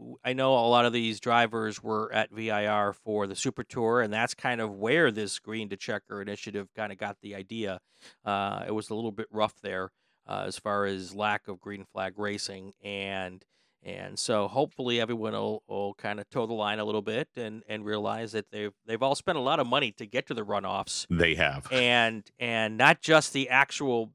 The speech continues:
Speaker 1: weekend of the runoffs, w-, week of the runoffs, but all of the racing that you have to do to qualify.
Speaker 2: Sure.
Speaker 1: And,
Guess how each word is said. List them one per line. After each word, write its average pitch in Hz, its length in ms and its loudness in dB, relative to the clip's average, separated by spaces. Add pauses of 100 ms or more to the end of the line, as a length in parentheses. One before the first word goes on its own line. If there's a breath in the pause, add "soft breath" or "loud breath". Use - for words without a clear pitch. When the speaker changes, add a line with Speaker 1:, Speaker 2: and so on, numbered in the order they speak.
Speaker 1:
weekend 131 500 2
of 117 80 -2
the 117 80 -2
runoffs, 131 520 4
w-, 127 260 -14
week 147 240 2
of 127 100 -2
the 120 80 -4
runoffs, 110 420 -2
but 156 140 -8
all 160 320 4
of 175 140 2
the 180 80 0
racing 175 400 -4
that 160 160 -8
you 156 80 -4
have 175 160 2
to - 120 -20
do 147 100 0
to 156 100 -4
qualify. 110 640 -2 (520 loud breath)
Speaker 2:
Sure. 117 100 0
Speaker 1:
And, 107 480 2